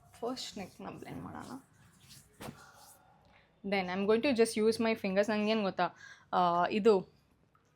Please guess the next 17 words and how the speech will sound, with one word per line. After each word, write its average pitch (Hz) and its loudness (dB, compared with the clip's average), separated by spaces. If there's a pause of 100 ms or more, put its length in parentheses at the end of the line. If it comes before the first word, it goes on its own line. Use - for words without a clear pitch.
(420)
ಮೇಕಪ್ 214 2
ಸ್ಪಾಂಜ್ 208 0
ಇದೆ, 208 2
ಬ್ರಷಸ್ಸು 196 0
ಇದೆ, 180 0
ತೊಗೊತೀನಿ. 208 0
But 214 2
ಅದೆಲ್ಲ 202 2
ಏನೋ 247 -2 (300)
ಮೇಂಟೈನ್ 247 0
ಮಾಡಬೇಕು 180 -2
ಜಾಸ್ತಿ. 170 -4
That 180 2 (440)
ಇವಾಗ, 190 4 (640)
ಆ, 185 2
ಆ, 180 -2
ಏನೋ 226 0